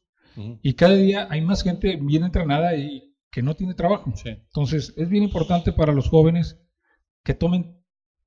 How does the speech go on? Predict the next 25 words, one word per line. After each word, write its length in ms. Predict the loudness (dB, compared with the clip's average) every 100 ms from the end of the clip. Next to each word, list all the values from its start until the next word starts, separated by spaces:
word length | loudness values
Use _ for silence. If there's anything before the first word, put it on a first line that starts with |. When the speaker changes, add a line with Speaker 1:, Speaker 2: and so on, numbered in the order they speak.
| _
Speaker 2:
todas 240 | 2 6 6
las 160 | 4
oportunidades 720 | 2 2 2 2 2 0 -2
y 180 | -6 -6
todos 240 | 0 2 2
los 120 | 0
proyectos 440 | 0 0 -2 -6
que 120 | -6
puedan 260 | -2 0 0
tomar 340 | -4 -2 -4
durante 680 | -2 0 0 0 -2 -2 -2
su 160 | -4 -2
proceso 500 | -2 -2 -2 0 0
de, 240 | -2 -4
de 140 | -4 -2
educación. 560 | 0 -2 -4 -4 -6 _ _ _ _ _ -20 -20 -20 _ _
Si 220 | -2 4
hay 240 | 4 2 -6 -18 -6
competencias, 960 | -2 2 4 6 6 6 2 0 -4 -10
eh, 460 | -6 -4 -4 -4 -6 -2
proyectos 760 | 0 4 2 2 -4 -6 -4
en, 180 | -4 -4
en 160 | -4 -2
las 440 | -2 -2 -4 -4
universidades, 760 | 0 2 2 2 2 0 -2